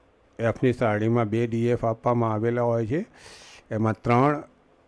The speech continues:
નીચે જુઓ તો ડી એફ ત્રણ ચુમ્બાલીસ માટે ઝીરો પોઇન્ટ ઝીરો પાંચ કક્ષાએ એફનું અપેક્ષિત સારણી મૂલ્ય ટુ પોઇન્ટ એઇટ વન સિક્સ.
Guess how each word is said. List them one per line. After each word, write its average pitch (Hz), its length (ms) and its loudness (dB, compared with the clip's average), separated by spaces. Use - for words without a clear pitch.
નીચે 110 320 0
જુઓ 127 260 2
તો 123 160 0
ડી 113 200 0
એફ 127 120 2
ત્રણ 127 260 2
ચુમ્બાલીસ 123 520 2
માટે 127 240 0
ઝીરો 120 240 -2
પોઇન્ટ 123 200 0
ઝીરો 120 180 0
પાંચ 120 320 -2
કક્ષાએ 120 440 -2
એફનું 110 380 2
અપેક્ષિત 117 500 -2
સારણી 107 360 -2
મૂલ્ય 117 320 0
ટુ 120 320 -2
પોઇન્ટ 120 260 -2
એઇટ 113 180 -4
વન 113 180 0
સિક્સ. - 340 -6